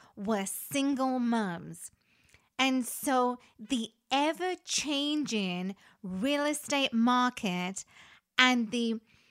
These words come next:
the ever-increasing real estate market, it is so important that if you understand the statistics,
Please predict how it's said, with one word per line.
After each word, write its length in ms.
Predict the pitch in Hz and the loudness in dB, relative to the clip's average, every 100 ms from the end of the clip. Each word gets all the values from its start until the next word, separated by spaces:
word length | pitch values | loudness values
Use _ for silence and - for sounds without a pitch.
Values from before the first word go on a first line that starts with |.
| _ _ _ _ _ _ _ | _ _ _ _ _ _ _
the 200 | - 240 - | -8 -8 -2
ever-increasing 1120 | 254 285 311 302 269 262 - 277 269 233 247 208 | 0 2 2 2 0 -4 -4 -4 -2 -2 -4 -2
real 220 | 233 277 | -2 -4
estate 380 | 320 - 277 226 | -6 -2 -2 0
market, 600 | 220 214 208 233 202 190 - _ _ _ _ _ _ _ _ _ _ _ - - - _ _ _ - | 0 0 -2 -4 -4 -6 -10 _ _ _ _ _ _ _ _ _ _ _ -20 -20 -20 _ _ _ -2
it 240 | 285 277 | -2 -2
is 440 | - 262 254 247 - - | -4 -2 0 -2 -6 -12
so 760 | - - - 285 285 294 285 - | -12 -6 0 4 4 2 -2 -6
important 1000 | 269 254 - - 262 277 - 220 202 165 | -4 -4 -4 -2 -2 0 0 0 -2 -4
that 200 | - 214 - | 0 0 0
if 180 | 240 220 | -6 -6
you 320 | 220 302 285 - | -2 -2 -2 -2
understand 1120 | 269 285 285 294 - 302 302 226 190 180 190 - - - 202 | 0 0 -2 -4 -2 0 2 2 0 -2 -6 -8 -18 -20 -2
the 180 | 220 208 | 2 2
statistics, 1160 | - - - 330 359 - - - - - - | -2 -6 -4 -2 -2 -4 -12 -12 -14 -18 -18